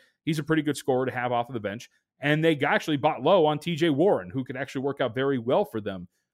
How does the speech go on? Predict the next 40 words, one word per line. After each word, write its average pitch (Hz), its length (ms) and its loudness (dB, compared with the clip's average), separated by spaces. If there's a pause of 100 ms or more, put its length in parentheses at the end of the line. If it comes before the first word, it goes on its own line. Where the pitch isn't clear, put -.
(180)
But 156 80 4
I 170 80 4
think 208 240 -4
when 180 140 -2
you 147 100 2
look 196 220 2
at 180 80 -6
this 175 180 -4
overall, 175 680 2 (440)
it 147 180 -4
comes 202 300 -2
down 160 280 0
to 170 120 -4
one 131 240 -4
thing 131 200 -4
for 131 120 -2
Brooklyn, 117 420 2 (360)
which 147 240 -2
is 131 320 0 (160)
<laughs> - 180 -20
how 160 1120 2
is 175 120 2
this 190 160 2
team 175 220 -2
gonna 165 160 -2
stay 151 220 -2
together 190 500 -2 (400)
when 151 140 0
you're 165 100 0
talking 180 380 2
about 165 160 2
the 131 60 0
offseason 139 580 2
that 123 120 -4
they 127 140 2
just 110 240 -8
had 151 400 2 (260)
between 160 280 -4
Irving, 143 340 4
Durant, 120 540 -2